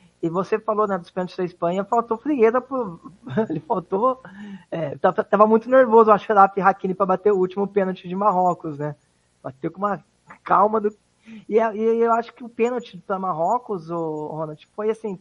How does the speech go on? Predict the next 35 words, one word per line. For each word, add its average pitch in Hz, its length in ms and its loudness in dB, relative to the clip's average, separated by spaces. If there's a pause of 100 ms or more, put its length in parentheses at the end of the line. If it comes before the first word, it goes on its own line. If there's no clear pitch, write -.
(420)
o 190 40 -18
peso 247 360 -2
tava 208 200 0
todo 190 200 -8
pra 185 120 -8
Espanha, 147 320 -10
né? 156 300 -10
A 147 60 -20
perna 196 240 -6
pesada 202 440 -4
tava 208 140 -10 (500)
na 202 80 -4
Espanha 196 260 -8
e - 20 -6
no 202 80 -6
Marrocos 208 280 0
não. 185 220 -4 (340)
E - 40 -10
é 262 40 -4
uma 262 120 -6
seleção 220 400 -4
que - 100 -16
tem 214 100 -4
a 208 60 -2
melhor 196 180 -2
defesa 185 320 -6
da 175 100 -4
competição, 175 680 -6 (380)
que 185 100 -10
marca 202 400 2
muito 190 260 -8
bem, 180 480 -6 (120)
linha 170 240 -6
baixa, 180 560 -2 (360)
pra 180 400 0